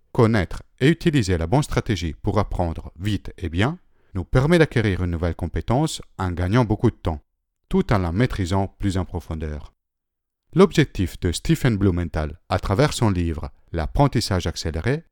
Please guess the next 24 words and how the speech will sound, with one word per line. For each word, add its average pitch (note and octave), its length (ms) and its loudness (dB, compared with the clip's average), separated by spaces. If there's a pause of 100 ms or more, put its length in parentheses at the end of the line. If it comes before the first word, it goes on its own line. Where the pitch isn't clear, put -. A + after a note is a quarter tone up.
(200)
est F#2 120 -4
de D#2+ 100 -4
partager B2+ 560 2
une F2 80 2
méthode D3+ 540 0
qui - 100 -12
permet G2+ 380 0
de D2+ 120 -6
simplifier G2 800 -2 (220)
et C3 80 0
rendre E2 400 -4
plus B2 300 -2
efficace - 640 -4 (180)
tout D#3+ 140 6
le B2+ 80 6
processus G#2 500 -2
d'apprentissage. F2+ 760 -6 (800)
Dans G2 140 0
cette - 260 -4
vidéo, C3 380 4
je A2+ 80 -2
vais F#2 140 2
vous E2+ 140 -4
présenter B2 580 -2